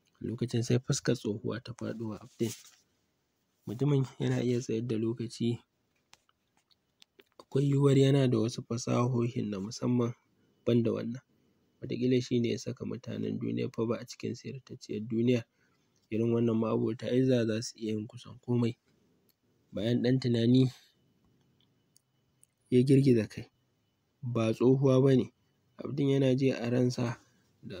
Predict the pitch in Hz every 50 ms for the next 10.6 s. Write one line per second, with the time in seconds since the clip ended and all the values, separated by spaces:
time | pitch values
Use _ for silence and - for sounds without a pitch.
0 | - - - - 98 117 120 120 - _ - 135 - - _ _ _ _ - -
1 | 123 123 143 151 156 123 - - 113 123 123 127 131 123 123 - 120 131 - 131
2 | 120 113 113 110 110 - 110 107 107 107 110 - - - - - - - - -
3 | - 107 104 104 101 - - 117 - - 120 120 - _ _ _ _ _ _ _
4 | _ _ _ _ _ - - 113 123 135 143 139 147 139 135 139 139 - 135 127
5 | 127 131 135 123 - - _ _ _ _ _ _ _ _ _ _ _ _ _ _
6 | _ _ _ _ - - - - 143 147 151 147 147 - 123 131 123 120 120 113
7 | - 123 - - 127 123 113 110 107 101 101 101 104 107 104 - - 101 92 101
8 | 110 107 104 - - _ _ _ _ _ _ _ _ _ _ _ _ _ _ _
9 | _ _ _ _ _ _ _ _ _ _ _ _ - 117 113 - - 104 107 123
10 | 135 143 147 151 147 - 123 - - - 127 123